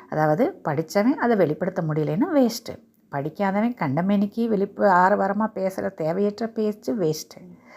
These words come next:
அடுத்தவருக்கு ஈயாத, தானும் அனுபவிக்காத செல்வமும் வீண் அப்படிங்கிறது தான் இந்த பாடலினுடைய பொருள். சிறந்த பாடல். அதனுடைய, ஆ, பாடலை இன்னொரு முறை காண்போம்.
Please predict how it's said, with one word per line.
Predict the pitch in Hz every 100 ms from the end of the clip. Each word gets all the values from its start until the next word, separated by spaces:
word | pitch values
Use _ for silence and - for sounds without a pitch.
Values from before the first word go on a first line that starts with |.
| - - -
அடுத்தவருக்கு | 151 180 208 208 208
ஈயாத, | 240 196 196 208 202 247 247
தானும் | 160 160 208 214
அனுபவிக்காத | - 165 175 196 196 202 196 277 - - _ _
செல்வமும் | - 196 208 226 240 - - _
வீண் | - 165 170 165 -
அப்படிங்கிறது | 165 160 160 147 147
தான் | 220 392
இந்த | 220 160 -
பாடலினுடைய | 151 156 156 156 151
பொருள். | - 165 240 -
சிறந்த | - 135 170 208
பாடல். | 202 165 156 156 -
அதனுடைய, | 170 175 160 147 156 147 - - - - - - - -
ஆ, | 175 160 160 151 170 - _ _ - _ _ _ -
பாடலை | 196 202 190 165 - 170
இன்னொரு | 220 220 175
முறை | 156 147 - _
காண்போம். | - - 165 147 143